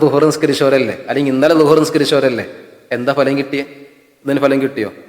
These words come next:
നാല് റക്അത്ത് നിസ്കരിക്കാൻ വേണ്ടി എട്ട് മിനിറ്റ് നിങ്ങൾ കളഞ്ഞില്ലേ, അല്ലെങ്കിൽ പത്ത് മിനിറ്റ് കളഞ്ഞില്ലേ,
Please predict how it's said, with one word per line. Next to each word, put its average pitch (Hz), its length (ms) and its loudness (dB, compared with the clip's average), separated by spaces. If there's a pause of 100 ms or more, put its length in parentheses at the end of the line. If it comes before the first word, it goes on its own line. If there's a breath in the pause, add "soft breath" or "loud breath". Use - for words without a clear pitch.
(420)
നാല് 127 300 2
റക്അത്ത് 139 340 2
നിസ്കരിക്കാൻ 143 420 0
വേണ്ടി 143 180 2
എട്ട് 156 200 -2
മിനിറ്റ് 147 200 0
നിങ്ങൾ 147 200 2
കളഞ്ഞില്ലേ, 123 420 0
അല്ലെങ്കിൽ 135 260 -4
പത്ത് 156 220 -4
മിനിറ്റ് 143 280 0
കളഞ്ഞില്ലേ, 120 340 -2